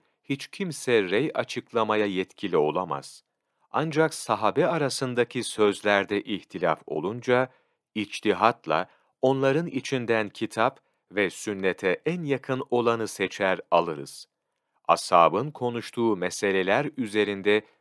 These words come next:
kıyasla hükmederiz. Zaten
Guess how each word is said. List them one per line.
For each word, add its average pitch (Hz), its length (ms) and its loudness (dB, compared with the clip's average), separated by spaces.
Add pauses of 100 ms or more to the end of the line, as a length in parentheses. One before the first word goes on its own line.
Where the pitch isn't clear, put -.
kıyasla 139 640 -2
hükmederiz. 82 800 -2 (440)
Zaten 135 600 -2